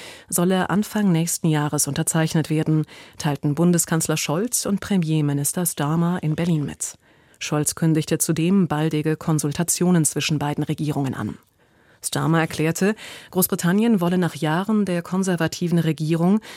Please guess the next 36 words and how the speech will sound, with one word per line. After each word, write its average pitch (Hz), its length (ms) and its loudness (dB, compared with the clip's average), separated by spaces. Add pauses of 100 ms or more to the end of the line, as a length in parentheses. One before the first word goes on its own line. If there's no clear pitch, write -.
(160)
auch 196 200 -4
einen 196 220 2
Neustart 185 720 -2
der 175 80 0
Beziehungen 170 640 0
mit 156 160 0
der 156 120 0
Europäischen 156 600 -2
Union. 147 420 -2 (440)
Eine 139 320 -4
Rückkehr 185 300 0
seines 156 320 0
Landes 170 400 0
in 160 180 -2
die 160 200 -4
E 160 80 -4
U 185 260 2 (320)
schloss - 280 -2
er 202 60 0
jedoch 170 280 0
erneut 165 340 2
aus. - 440 -2 (360)
Man 135 160 -4
werde 135 200 -2
nicht 165 300 0
wieder 170 280 0
in 147 100 -2
die 147 120 -2
Zollunion 180 680 0
oder 185 220 -2
den 190 160 2
Binnenmarkt 165 520 2
eintreten. - 560 -8 (600)
Der 156 60 -4
britische 147 420 -4
Premier 165 540 2